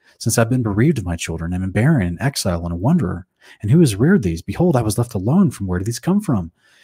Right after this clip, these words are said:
This is what Isaiah sixty-six, uh, verse seven through nine talks about, the whole nation born in a day. It's at the resurrection. And verse twenty-two says, "Thus says the Lord God, 'Behold, I will lift up my hand to the nations and set my standard to the peoples.'"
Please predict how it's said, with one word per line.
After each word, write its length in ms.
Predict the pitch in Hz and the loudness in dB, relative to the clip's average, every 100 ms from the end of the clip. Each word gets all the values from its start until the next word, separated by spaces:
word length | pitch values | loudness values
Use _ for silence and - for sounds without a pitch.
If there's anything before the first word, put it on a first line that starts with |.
| _ | _
This 100 | 123 | 0
is 80 | 107 | 2
what 140 | 110 101 | 2 4
Isaiah 320 | 104 107 107 | 4 4 2
sixty-six, 680 | - 113 - - 113 101 - | 0 -4 -4 -2 -2 -2 -4
uh, 160 | 101 | -2
verse 220 | 95 101 - | -2 0 0
seven 180 | 107 | 0
through 120 | 95 95 | -2 -2
nine 180 | 107 | -2
talks 240 | 104 92 - | -2 -6 -6
about, 220 | 90 85 | -8 -8
the 60 | 87 | -8
whole 180 | 117 | -8
nation 360 | 104 104 - 92 | -4 -4 -6 -8
born 240 | 98 101 | -6 -6
in 80 | 90 | -6
a 120 | 80 | -8
day. 280 | 85 127 131 | -6 -4 -4
It's 160 | 87 - | -6 -8
at 60 | |
the 100 | - | -6
resurrection. 600 | 92 85 87 101 - 73 - - - - - | -4 -2 -2 -4 -6 -12 -18 -20 -20 -20 -6
And 80 | 101 | 0
verse 140 | 110 | 2
twenty-two 340 | - 123 - 147 | 4 4 6 4
says, 280 | - 92 - _ | 4 -2 -6 _
"Thus 240 | 156 156 - | 2 2 2
says 200 | 143 127 | 2 2
the 100 | 123 | 2
Lord 260 | 113 104 | 2 0
God, 320 | 104 98 90 - _ - | 0 0 -2 -8 _ -10
'Behold, 420 | 95 147 120 - | 0 2 2 0
I 100 | 123 | -2
will 140 | 131 127 | 0 2
lift 200 | 139 - | 0 0
up 80 | 123 | -2
my 140 | 120 | 0
hand 240 | 107 120 117 | 2 2 0
to 60 | |
the 80 | 101 | 0
nations 480 | 101 107 - 113 - | 0 0 0 -2 -2
and 140 | 101 | -6
set 160 | - 113 | -4 -2
my 100 | 123 | -2
standard 380 | - 117 117 110 | -2 0 0 0
to 60 | |
the 60 | 95 | -4
peoples.'" 520 | - 131 143 135 - | -4 -2 -2 -2 -6